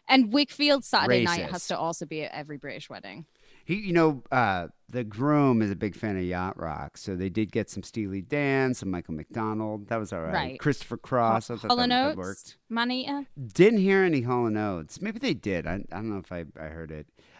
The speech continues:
Speaker 2: I was kind of mostly one of those things where it's like, as soon as I hear Twist and Shout, like, I'm in the other room trying to get far away from the speakers.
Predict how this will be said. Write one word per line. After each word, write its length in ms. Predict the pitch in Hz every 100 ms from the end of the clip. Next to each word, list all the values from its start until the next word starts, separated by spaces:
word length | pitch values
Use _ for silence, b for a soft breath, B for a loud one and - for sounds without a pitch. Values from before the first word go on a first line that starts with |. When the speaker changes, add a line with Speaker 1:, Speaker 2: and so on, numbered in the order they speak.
| -
Speaker 2:
I 80 |
was 160 | 165 165
kind 160 | 190 165
of 80 | 123
mostly 320 | 139 - 139
one 160 | 123
of 60 | 117
those 160 | 110 -
things 220 | 117 95
where 80 | 104
it's 120 | -
like, 120 | 92
as 60 | 98
soon 100 | 131
as 80 | 117
I 80 | 120
hear 160 | 110
Twist 280 | 104 110 98
and 80 | 92
Shout, 300 | - 82 90
like, 140 | 92 95
I'm 140 | 95
in 80 | 95
the 100 | 92
other 180 | 82 80
room 380 | 76 82 82 78
trying 200 | - 82
to 40 |
get 160 | 80 73
far 300 | - 92 82
away 280 | 78 82 80
from 200 | - 80
the 100 | 76
speakers. 720 | - 87 82 - 76 76 -